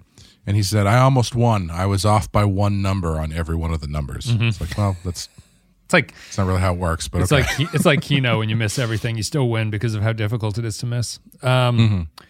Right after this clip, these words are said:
Speaker 2: in this episode, while Enterprise diverts to ob-, observe an unusual planetary event, Travis Mayweather takes time off to visit his family on the cargo ship where he was born and raised,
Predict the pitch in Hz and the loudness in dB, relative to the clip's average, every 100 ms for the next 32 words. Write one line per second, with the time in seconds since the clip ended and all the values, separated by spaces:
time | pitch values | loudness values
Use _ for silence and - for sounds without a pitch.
0 | _ _ _ _ - 180 185 165 - 165 | _ _ _ _ 0 2 4 0 2 2
1 | 151 160 180 175 175 143 151 156 - 156 | 2 2 0 0 0 2 0 0 -2 0
2 | 139 131 - 123 117 135 123 123 120 113 | 0 0 -4 -2 2 2 2 0 0 0
3 | 117 120 123 185 175 156 - 147 131 131 | 0 0 2 2 2 0 0 0 0 0
4 | 117 104 113 165 160 - 123 113 - 127 | 0 0 0 0 -2 -4 -2 -2 -2 -2
5 | 123 113 107 120 110 120 120 113 107 110 | -2 -2 -2 -4 -4 -4 -2 -2 -4 -6
6 | 107 107 104 147 143 127 117 104 - 156 | -6 -4 -6 -2 -2 0 -2 -2 -2 0
7 | 123 - 113 101 104 113 101 107 117 127 | 0 -2 -4 -4 -4 -4 -4 -2 -2 0
8 | 120 104 98 117 - | 0 -2 -2 -6 -8